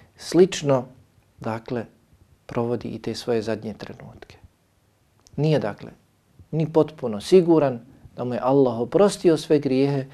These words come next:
niti, dakle, niti je izgubio nadu i rekao: "Nema oprosta za moje grijehe, meni, meni ništa drugo ne preostaje do džehennemska vatra." Bilježi imam Tirmizi u hadisu Enesa ibn Malika, radijallahu ta'ala an,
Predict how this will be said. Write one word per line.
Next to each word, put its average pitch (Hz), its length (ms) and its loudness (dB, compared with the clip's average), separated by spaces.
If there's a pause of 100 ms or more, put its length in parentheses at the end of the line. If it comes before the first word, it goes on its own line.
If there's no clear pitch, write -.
(300)
niti, 139 260 -2
dakle, 110 440 0 (580)
niti 147 300 -4
je 127 240 0 (920)
izgubio 120 580 0
nadu 135 520 0 (200)
i 117 140 -6
rekao: 117 440 -6
"Nema 123 440 -4
oprosta 135 480 -8
za 113 140 -6
moje 123 260 -2
grijehe, 147 520 -4 (340)
meni, 120 360 -2 (520)
meni 113 340 -4 (300)
ništa 135 360 -6
drugo 107 440 -6 (120)
ne 117 100 -8
preostaje 113 540 -6
do 120 280 4
džehennemska 110 680 -2
vatra." 95 300 -8 (640)
Bilježi 175 340 6
imam 147 260 2
Tirmizi 123 760 0
u - 40 -12
hadisu 120 720 -4
Enesa 123 320 -4
ibn 117 160 -2
Malika, 123 460 -2
radijallahu 120 640 -2
ta'ala 113 280 2
an, 190 100 2